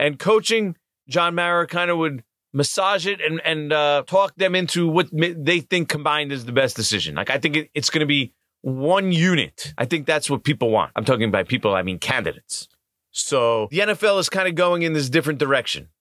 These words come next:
You know, these, these sort of, uh, you know, Harvard-type lawyers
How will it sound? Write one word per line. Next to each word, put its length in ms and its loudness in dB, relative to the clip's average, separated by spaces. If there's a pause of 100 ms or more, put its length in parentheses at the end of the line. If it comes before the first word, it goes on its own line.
(380)
You 100 -2
know, 140 2
these, 400 -2
these 220 -4
sort 220 0
of, 200 -4
uh, 500 0 (440)
you 80 -6
know, 180 -4
Harvard-type 680 0
lawyers 800 -2